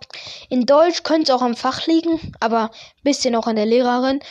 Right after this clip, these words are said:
weil ich oft, ziemlich oft drei Seiten schreiben muss und da, das macht keinen Spaß. Ähm,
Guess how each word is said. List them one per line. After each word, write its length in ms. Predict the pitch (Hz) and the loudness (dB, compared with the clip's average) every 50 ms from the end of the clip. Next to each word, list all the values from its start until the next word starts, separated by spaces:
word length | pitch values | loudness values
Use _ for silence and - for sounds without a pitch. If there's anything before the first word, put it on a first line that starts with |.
| - - - _ _ - | -20 -20 -20 _ _ -2
weil 160 | 214 233 226 | 0 0 0
ich 200 | 226 220 - - | 0 -2 0 -2
oft, 280 | 226 233 - - - | -2 -2 -4 -6 -8
ziemlich 300 | - - 247 233 226 - | -4 -2 -2 -2 0 -2
oft 200 | - 220 214 - - | -2 -4 -4 -6 -10
drei 220 | - - 196 196 | -6 -4 -4 -2
Seiten 400 | 202 214 202 226 - - 240 226 | -2 -2 -4 -4 -4 -6 -6 -6
schreiben 300 | - - 233 220 220 226 | -4 -2 -2 0 0 0
muss 260 | 220 226 233 226 - | -2 -4 -4 -4 -6
und 320 | - - 214 220 220 202 - - | -8 -8 -8 -10 -10 -10 -10 -8
da, 180 | - 208 220 220 | -4 -4 -4 -4
das 300 | 220 - 214 220 220 - | -4 -4 -6 -4 -4 -6
macht 220 | 214 196 - - | -8 -10 -12 -12
keinen 180 | - - 208 202 | -10 -10 -10 -8
Spaß. 320 | - - 220 277 320 - _ _ _ - - - _ _ _ _ _ _ _ _ _ _ | -6 -6 -4 -4 -4 -6 _ _ _ -20 -20 -20 _ _ _ _ _ _ _ _ _ _
Ähm, 560 | - 226 226 226 233 233 233 233 233 233 226 | -2 0 0 0 -2 -2 -2 -2 -2 -4 -4